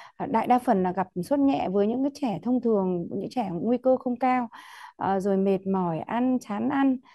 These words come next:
Và ngay sau đấy một hai ngày thôi thì là nó có n-, nổi các cái nốt phỏng nước. Nhưng thực ra thì ban đầu là chưa phải nốt phỏng nước, nhưng cái giai đoạn lúc đầu là những cái ban sẩn đấy, thì nhiều khi bà mẹ, gia đình không phát hiện ra. Thì ngay lập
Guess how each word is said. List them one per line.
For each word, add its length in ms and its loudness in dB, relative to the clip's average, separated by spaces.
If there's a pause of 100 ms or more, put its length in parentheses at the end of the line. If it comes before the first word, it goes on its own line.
(300)
Và 180 2
ngay 220 4
sau 180 4
đấy 220 6
một 160 4
hai 160 -2
ngày 240 2
thôi 300 2
thì 160 0
là 160 -2
nó 200 -4
có 120 -4
n-, 460 -2
nổi 320 2 (320)
các 140 0
cái 80 2
nốt 140 4
phỏng 240 2
nước. 180 6 (320)
Nhưng 120 -2
thực 140 4
ra 320 4
thì 80 2
ban 260 2
đầu 260 4
là 180 2
chưa 180 0
phải 120 0
nốt 220 0
phỏng 200 0
nước, 200 0
nhưng 160 4
cái 120 0
giai 160 2
đoạn 220 -2
lúc 180 -6
đầu 220 4
là 160 0 (140)
những 200 -6
cái 120 -6
ban 320 0
sẩn 300 0
đấy, 120 -4 (360)
thì 160 2
nhiều 160 4
khi 260 0
bà 160 0
mẹ, 300 -2 (240)
gia 120 2
đình 200 0
không 140 -6
phát 120 0
hiện 200 0
ra. 260 2 (480)
Thì 60 0
ngay 240 6
lập 180 4